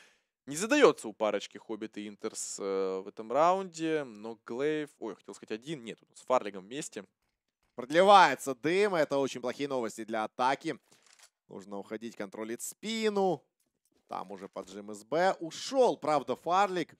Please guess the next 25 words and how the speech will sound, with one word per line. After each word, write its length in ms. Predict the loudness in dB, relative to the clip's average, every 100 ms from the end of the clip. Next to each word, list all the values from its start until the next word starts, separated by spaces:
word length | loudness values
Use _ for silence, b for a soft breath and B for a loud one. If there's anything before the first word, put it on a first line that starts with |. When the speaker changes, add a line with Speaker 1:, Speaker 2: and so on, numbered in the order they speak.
| _ _ _
Speaker 2:
Если 240 | -10 -10 -10
после 300 | -10 -6 -6
этого 180 | -6
смока 380 | -10 -10 -4 -4
все-таки 280 | -6 -14 -18
пойдут 440 | -10 -10 -8 -16 -16
на 140 | -14 -6
А, 260 | -2 -2
шансы 540 | -2 -8 -8 -10 -16 -14 -6
появятся. 720 | -4 0 2 2 -2 -2 -4
Но 260 | -6 -14
мы 100 | -14
понимаем, 440 | -12 -12 -8 -6 -6
что 200 | -8 -4
Аксель 440 | 0 0 0 -6 -4
один 580 | -6 -6 -10 -10 -8 -10
с 80 | -10
бомбой, 460 | -6 -4 -4 -6
конечно, 360 | -6 -10 -12 -14
не 120 | -14
будет 240 | -12 -12
пытаться 360 | -10 -12 -12 -14
выходить 360 | -16 -16 -18 -10
в 20 |
плент. 320 | -6 -6